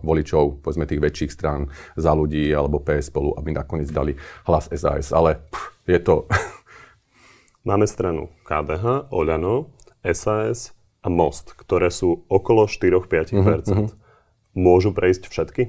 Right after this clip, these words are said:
Speaker 1: Nie, nemyslím si, že môžu všetky prejsť. Nemyslím si, že to, tá, tá pravdepodobnosť toho je určite nižšia, a, už len matemati-, alebo štatisticky, ako, ako,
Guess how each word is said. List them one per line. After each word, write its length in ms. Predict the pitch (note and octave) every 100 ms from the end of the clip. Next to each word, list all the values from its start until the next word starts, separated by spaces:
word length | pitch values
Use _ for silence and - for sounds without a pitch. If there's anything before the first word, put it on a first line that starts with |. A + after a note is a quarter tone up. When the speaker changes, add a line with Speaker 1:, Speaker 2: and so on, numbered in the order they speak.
| -
Speaker 1:
Nie, 160 | E2+
nemyslím 400 | D2+ D2+ D2 C#2+
si, 160 | C#2 C#2
že 80 | C#2+
môžu 240 | C#2+ C#2
všetky 320 | - - D2+
prejsť. 400 | - C#2 - - _ E2+
Nemyslím 320 | D#2+ D2+ C#2+
si, 160 | D2+ C#2 - -
že 240 | D2 C#2+ C#2 - - - - - -
to, 240 | D#2 C#2+ - _ _ _ _ - - G1+ - - - -
tá, 80 | E2+
tá 160 | - -
pravdepodobnosť 680 | E2+ F2+ F2 E2+ E2+ D#2+ -
toho 180 | D#2+ D#2+
je 80 | D2+ - D#2+
určite 320 | - D2+ D2
nižšia, 360 | C#2+ - D2 C#2
a, 100 | C#2+ - D#2 C#2+ C#2 C#2 - - F2+ -
už 160 | D2+ D2
len 60 | D2
matemati-, 400 | C#2+ D#2+ D2+ -
alebo 160 | C#2+
štatisticky, 720 | D2 C#2+ - - C2+ - C#2
ako, 400 | C#2 C2+ C#2 C#2+
ako, 200 | C#2 C#2+